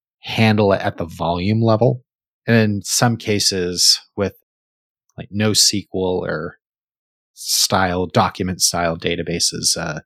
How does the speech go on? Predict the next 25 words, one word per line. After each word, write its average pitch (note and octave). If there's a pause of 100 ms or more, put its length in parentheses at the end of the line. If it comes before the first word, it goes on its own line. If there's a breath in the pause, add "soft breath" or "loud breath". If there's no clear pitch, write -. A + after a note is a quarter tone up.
uh, D#2+
what's -
the F#2
object F#2+
storage, D#2+
you G2
know, D#2
handling F2+
the F2
object E2+
storage, D#2
whether D#2+
that, -
again, E2 (200)
Ceph -
or D#2 (180)
any F2+
other E2
S -
three E2+
compatible E2+
object F2
storage, - (100)
and G2+
h-, -